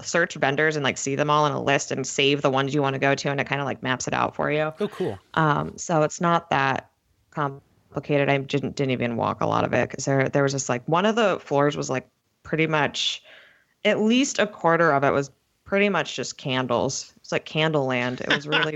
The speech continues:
Speaker 1: it was really weird. It was just all these candles, and the smell was so strange because it was just, like, the combination of dozens and dozens of candle vendors with all their candles out.
Speaker 2: Oh,
Speaker 1: It was
Speaker 2: yeah.
Speaker 1: very weird. Um, yeah,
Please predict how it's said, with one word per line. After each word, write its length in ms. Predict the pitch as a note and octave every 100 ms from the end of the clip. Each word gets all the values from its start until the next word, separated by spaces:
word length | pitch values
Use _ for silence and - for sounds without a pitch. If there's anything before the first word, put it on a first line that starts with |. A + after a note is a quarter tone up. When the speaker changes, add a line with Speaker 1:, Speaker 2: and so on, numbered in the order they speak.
| C#3+
Speaker 1:
it 100 | E3+
was 140 | G#3+ E3+
really 240 | F3+ E3+
weird. 240 | D3 D#3 C3+
It 60 |
was 160 | A#2+ -
just 260 | F3 - _ _ _ C4
all 200 | D3+ D3+
these 200 | D#3 D3
candles, 420 | - D#3+ D3+ C#3 -
and 100 | E3
the 80 | D3+
smell 680 | - - A3 A#3+ E3 F#2+ G#2+
was 100 | D#3+
so 460 | - E3+ F3+ F#3+ - - - - _
strange 440 | - - E3 E3+ D3+
because 260 | D3+ D#3+
it 80 | D#3
was 160 | D#3 -
just, 260 | D#3+ -
like, 220 | D3+ - -
the 60 |
combination 800 | - E3+ D#3 D#3 D3+ E3 B2+ C3 - D3
of 460 | C3+ C#3 C#3 - - F3
dozens 400 | D#3 E3+ E3 D#3+
and 180 | D#3 D3
dozens 360 | D3+ D3+ C#3+ C#3
of 80 | C#3
candle 320 | D#3+ C#3+ -
vendors 560 | C#3 - - - G#2+
with 120 | - D#3
all 120 | D#3
their 100 | C3+
candles 400 | - E3 F2+ -
out. 160 | -
Speaker 2:
Oh, 60 | A2+
Speaker 1:
It 40 | G2+
was 60 |
Speaker 2:
yeah. 140 | G#2+ G#2+
Speaker 1:
very 160 | -
weird. 320 | C#2+ - - - - - - _ -
Um, 500 | E3+ - - A3+ A3+ _ -
yeah, 260 | F#2 D2+